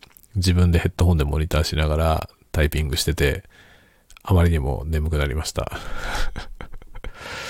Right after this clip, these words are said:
あ、タイピング音ね、特にあの静電容量無接点方式のキーボードのタイピング音って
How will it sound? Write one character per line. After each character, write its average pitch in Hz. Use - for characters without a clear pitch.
あ、 80
タ 98
イ 135
ピ 139
ン 135
グ 120
音 80
ね、 76
特 90
に 76
あ 76
の 76
静 95
電 90
容 85
量 69
無 73
接 -
点 71
方 69
式 -
の -
キ -
ー -
ボ -
ー -
ド -
の -
タ 71
イ 73
ピ -
ン 69
グ -
音 -
っ -
て -